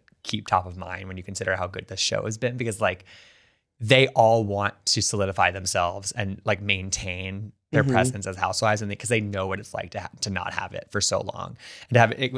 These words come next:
Speaker 1: I think it was kinda dangled above them for a while, 'cause it was like, I think they were almost brought back a couple times, and, like, they're all in it to make an amazing show.
Speaker 2: Mm-hmm.
Speaker 1: And I think that is, like, that is why the <laughs> show is so good. Like, they all, obvi-, there are a couple people, obviously Alexia and Lisa, who have had, like,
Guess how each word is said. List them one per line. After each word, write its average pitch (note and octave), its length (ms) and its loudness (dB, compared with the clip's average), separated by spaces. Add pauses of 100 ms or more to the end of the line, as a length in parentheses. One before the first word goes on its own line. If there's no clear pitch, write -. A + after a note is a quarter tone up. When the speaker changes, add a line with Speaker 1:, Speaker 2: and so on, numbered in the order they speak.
Speaker 1:
I B2+ 60 4
think C3+ 160 0
it - 20 0
was D#3+ 80 2
kinda C#3 200 0
dangled G2 440 -2
above F#2 240 -2
them F#2+ 220 -8
for - 100 -4
a - 80 -4
while, F#2 300 -2
'cause - 120 -10
it G2+ 60 -4
was F#2+ 160 -6
like, F#2 300 0 (840)
I G#2+ 60 -2
think G#2 80 2
they G#2+ 80 0
were G#2+ 100 2
almost G#2+ 260 -2
brought A2+ 160 2
back B2+ 200 -6
a B2 40 -6
couple A2 180 -10
times, F#2+ 300 -6
and, G#2+ 120 -8
like, G#2 200 -4 (300)
they're B2 240 6
all A#2 220 8
in G#2+ 200 -2
it C#3 220 -4
to A#2 100 -2
make G#2 180 0
an A2 60 -4
amazing F#2+ 400 -6
show. - 360 -2 (140)
Speaker 2:
Mm-hmm. C3+ 180 0
Speaker 1:
And A#2 260 4
I G#2+ 60 8
think G#2 200 0
that G2+ 260 4
is, G#2 140 -4
like, G2+ 360 -2
that G#2+ 240 6
is A#2+ 100 -6
why G#2+ 260 4
the G#2+ 100 0
<laughs> - 100 4
show A2+ 160 4
is - 120 -2
so G2 160 0
good. A2 420 -2
Like, G#2+ 280 -4 (400)
they C3+ 80 8
all, C3 180 8
obvi-, A#2 260 2
there B2+ 140 4
are B2 80 6
a A#2 60 2
couple A#2 260 0
people, A2 300 -2
obviously A2 500 2
Alexia G2 380 0
and G2 80 -2
Lisa, G2 260 -2
who G2+ 100 0
have G2 120 -6
had, F#2+ 180 4
like, F#2+ 140 -6